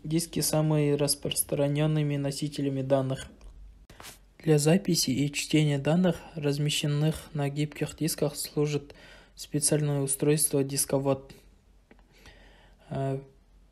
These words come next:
приемное отверстие дисковода выведено на лицевую панель системного блока. Дисковод си ди ром.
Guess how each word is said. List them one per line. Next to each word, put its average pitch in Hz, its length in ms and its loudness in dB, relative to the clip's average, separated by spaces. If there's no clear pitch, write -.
приемное 156 680 4
отверстие 151 560 2
дисковода 143 760 4
выведено 143 580 0
на 135 200 -2
лицевую 135 460 0
панель 135 380 -4
системного 135 560 -4
блока. 131 420 -4
Дисковод 151 540 4
си 151 120 0
ди 147 140 8
ром. 139 240 8